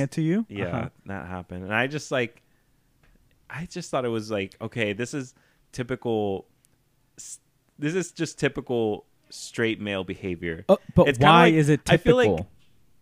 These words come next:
Speaker 2: I feel
Speaker 1: is
Speaker 2: like
Speaker 1: what
Speaker 2: when
Speaker 1: I'm
Speaker 2: you're,
Speaker 1: saying.
Speaker 2: when you're, like, a queer person or a gay person, you kind of take a step back and, like, look at everything as a whole and be like,
Speaker 1: Mm-hmm.
Speaker 2: "Huh. So this is the male, this is the straight male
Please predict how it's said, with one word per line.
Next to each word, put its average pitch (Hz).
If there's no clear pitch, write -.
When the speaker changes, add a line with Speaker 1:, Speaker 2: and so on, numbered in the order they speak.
Speaker 2:
I 156
feel 156
Speaker 1:
is 131
Speaker 2:
like 131
Speaker 1:
what 123
Speaker 2:
when 113
Speaker 1:
I'm -
Speaker 2:
you're, 151
Speaker 1:
saying. 131
Speaker 2:
when 127
you're, 131
like, 135
a 110
queer 110
person 131
or 110
a 107
gay 98
person, 139
you 120
kind 123
of 143
take 123
a 135
step -
back 104
and, 113
like, 107
look 104
at 113
everything 117
as 107
a 90
whole 101
and 120
be 104
like, 101
Speaker 1:
Mm-hmm. 107
Speaker 2:
"Huh. 135
So -
this 139
is 127
the 127
male, 113
this 131
is 123
the 117
straight -
male 107